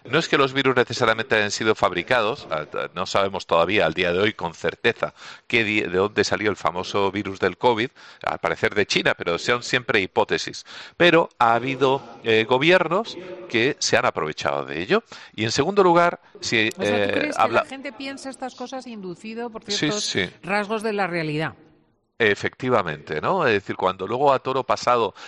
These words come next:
Speaker 1: por ejemplo, ves que este gobierno te mentía, "No, va a haber uno o dos casos, pero os vais a meter tal", y luego el portavoz, que, eh, no quiero ni mencionar su nombre porque me parece un impresentable, admite, un ejemplo, que, "No, las mascarillas, claro que eran necesarias,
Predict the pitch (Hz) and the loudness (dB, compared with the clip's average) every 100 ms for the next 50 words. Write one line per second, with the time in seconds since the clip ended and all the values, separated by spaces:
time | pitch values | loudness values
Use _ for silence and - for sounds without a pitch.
0 | - - - 117 156 117 82 76 95 - | -16 -16 -4 -2 -2 0 0 2 0 0
1 | 82 82 - 85 85 110 117 98 82 80 | -2 -2 -2 -4 0 2 2 -2 -4 -4
2 | 82 80 113 101 87 - - - 160 180 | -6 -8 0 2 2 -2 -14 -2 2 4
3 | 151 156 185 180 170 156 - 156 143 110 | 4 4 2 2 2 2 2 -2 -2 -6
4 | - 117 110 135 151 151 127 - 135 - | -8 -4 -2 -2 -2 -2 0 0 0 2
5 | 117 78 - - - 87 90 110 117 85 | 0 -2 -12 -14 -6 -4 0 2 2 0
6 | - 92 - 104 95 95 92 147 - - | -2 -4 0 0 2 2 2 0 -2 -8
7 | 90 78 65 92 90 98 - 104 98 85 | -6 -6 -6 -8 -6 -4 0 0 0 -2
8 | - 85 98 - 107 117 82 - 82 80 | -2 -2 -2 -2 -2 -2 -4 -6 -8 -8
9 | 78 85 95 101 92 87 - 87 - 78 | -10 -8 -8 -4 -4 -4 -4 -4 -4 -12
10 | _ 120 123 78 - - - - 104 113 | _ -2 0 -6 -10 -18 -6 -2 -2 -4
11 | 160 82 - 76 - 139 190 101 73 - | -8 -8 -10 -14 -4 -4 -2 -4 -6 -6
12 | - - - 107 101 - 214 226 151 135 | -20 -20 0 2 2 2 4 6 4 2
13 | 151 - 156 240 151 - 107 120 202 - | 0 0 -2 0 -2 2 2 2 0 2
14 | 120 107 98 95 90 127 156 | 2 2 0 -4 -2 0 0